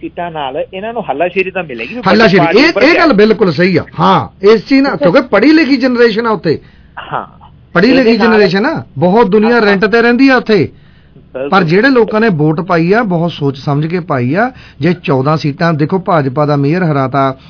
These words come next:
Speaker 2: ਔਰ ਦੂਜਿਆਂ ਦੇ ਤਗੜੇ-ਤਗੜੇ ਬੰਦੇ ਹਰਾਤੇ, ਤਾਂ ਕੋਈ ਖਾਲਾ ਜੀ ਦਾ ਵਾੜਾ ਨਹੀਂ, ਚੌਦਾਂ
Speaker 1: ਨਹੀਂ।
Speaker 2: ਸੀਟਾਂ।
Speaker 1: ਤਾਂ ਇੱਥੋਂ ਥੋੜ੍ਹਾ ਜਿਹਾ ਲੱਗ ਰਿਹਾ ਵੀ ਆਮ ਆਦਮੀ ਪਾਰਟੀ ਅੱਪਰ ਹੈਂਡ ਤੇ ਹੈ, ਤਾਂ ਚੁੱਪ ਚੁਪੀਤੇ ਇਸ ਵਾਰ ਕੰਮ ਕਰ ਰਹੇ ਨੇ।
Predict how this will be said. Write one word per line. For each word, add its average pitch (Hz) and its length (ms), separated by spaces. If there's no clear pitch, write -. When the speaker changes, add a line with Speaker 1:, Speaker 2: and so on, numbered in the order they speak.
Speaker 2:
ਔਰ 139 80
ਦੂਜਿਆਂ 143 380
ਦੇ 151 100
ਤਗੜੇ-ਤਗੜੇ 143 600
ਬੰਦੇ 139 280
ਹਰਾਤੇ, 131 360
ਤਾਂ 202 120
ਕੋਈ 196 200
ਖਾਲਾ 113 300
ਜੀ 117 100
ਦਾ 123 100
ਵਾੜਾ 123 260
ਨਹੀਂ, 175 180
ਚੌਦਾਂ 135 320
Speaker 1:
ਨਹੀਂ। 135 80
Speaker 2:
ਸੀਟਾਂ। 120 200
Speaker 1:
ਤਾਂ 180 100
ਇੱਥੋਂ 190 300
ਥੋੜ੍ਹਾ 254 280
ਜਿਹਾ 240 120
ਲੱਗ 165 220
ਰਿਹਾ 175 160
ਵੀ 185 120
ਆਮ 165 220
ਆਦਮੀ 170 220
ਪਾਰਟੀ 147 420
ਅੱਪਰ 156 240
ਹੈਂਡ 147 320
ਤੇ 147 140
ਹੈ, 143 140
ਤਾਂ 170 160
ਚੁੱਪ 156 260
ਚੁਪੀਤੇ 165 340
ਇਸ 151 140
ਵਾਰ 156 140
ਕੰਮ 143 240
ਕਰ 123 220
ਰਹੇ 147 220
ਨੇ। 175 120